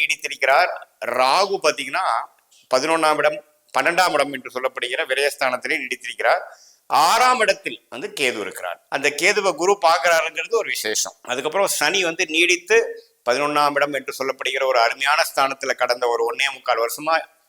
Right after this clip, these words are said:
ஜனவரி ரெண்டாயிரத்தி இருபத்தி மூணுல இருந்து இப்ப வரைக்கும் கும்பத்தில் இருக்கக்கூடிய சனி மேஷராசிக்கு பதினொன்னாம் இடம் என்று சொல்லப்படுகிற ஒரு நல்ல ஒரு இடத்துல இருந்து நல்ல பலன்களை கொடுத்துட்டு இருக்கிறார். அது அடுத்த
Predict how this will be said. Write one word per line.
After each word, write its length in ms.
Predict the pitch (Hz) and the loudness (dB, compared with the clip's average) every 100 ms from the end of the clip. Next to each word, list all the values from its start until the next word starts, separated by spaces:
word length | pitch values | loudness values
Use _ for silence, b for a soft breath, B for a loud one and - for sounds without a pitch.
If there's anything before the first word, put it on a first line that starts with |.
| _ _ - 113 | _ _ -2 0
ஜனவரி 300 | 135 156 156 | 2 4 2
ரெண்டாயிரத்தி 460 | 139 147 147 139 139 | 4 4 2 0 -8
இருபத்தி 380 | 131 131 - 135 120 | -8 -10 -12 -14 -12
மூணுல 260 | 120 123 117 | -8 -6 -4
இருந்து 200 | 127 160 208 139 | -6 -6 -12 -12
இப்ப 200 | 127 175 143 | -4 0 2
வரைக்கும் 360 | 147 147 214 208 _ 208 | 0 -4 -8 -8 _ -4
கும்பத்தில் 420 | 208 247 240 220 | 2 4 4 4
இருக்கக்கூடிய 480 | 202 190 185 175 165 151 135 | 4 0 2 4 6 4 4
சனி 220 | 160 214 240 165 | 2 2 2 2
மேஷராசிக்கு 600 | 185 185 175 156 - 175 151 | 4 4 4 2 -4 0 2
பதினொன்னாம் 520 | 156 202 202 196 185 | 2 2 4 4 4
இடம் 180 | 156 156 | 2 0
என்று 140 | 143 143 | -4 -4
சொல்லப்படுகிற 520 | 143 147 - 135 135 180 175 - 135 | -2 -2 0 -2 2 2 2 -4 -4
ஒரு 140 | 165 196 - 131 | -2 -4 -2 0
நல்ல 240 | 156 175 147 | 4 4 4
ஒரு 80 | 131 | 4
இடத்துல 300 | 127 - 117 117 | 2 0 -2 -2
இருந்து 220 | 120 185 139 | -4 -6 -2
நல்ல 140 | 123 127 | 2 2
பலன்களை 320 | 123 120 113 110 | 2 -2 -2 -6
கொடுத்துட்டு 400 | 117 - 113 117 | -8 -14 -10 -4
இருக்கிறார். 340 | 107 131 180 - - 147 | 2 4 2 -2 -2 0
அது 100 | 175 165 | 2 2
அடுத்த 240 | 165 | 2